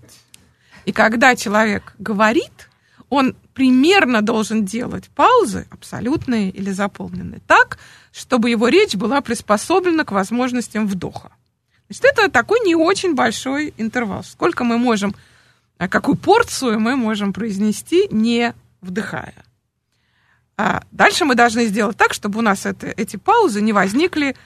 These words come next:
в каких-то нелогичных местах. Поэтому вот эти элементарные дискурсивные единицы более или менее похожи на то, что мы из школьного курса знаем как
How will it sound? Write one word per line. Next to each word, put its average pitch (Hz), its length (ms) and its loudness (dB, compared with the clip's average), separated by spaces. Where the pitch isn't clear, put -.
в - 60 -20
каких-то 220 400 -4
нелогичных 208 800 -2
местах. - 440 -8
Поэтому 214 480 -2
вот 196 140 -4
эти 220 180 -2
элементарные 214 600 0
дискурсивные 208 680 -4
единицы 240 540 -4
более 370 420 4
или 285 120 2
менее 208 340 0
похожи 214 440 0
на 214 140 2
то, 370 180 2
что - 200 -6
мы 233 140 0
из 214 80 -4
школьного 196 460 -2
курса 302 360 -6
знаем 226 340 0
как 190 340 -4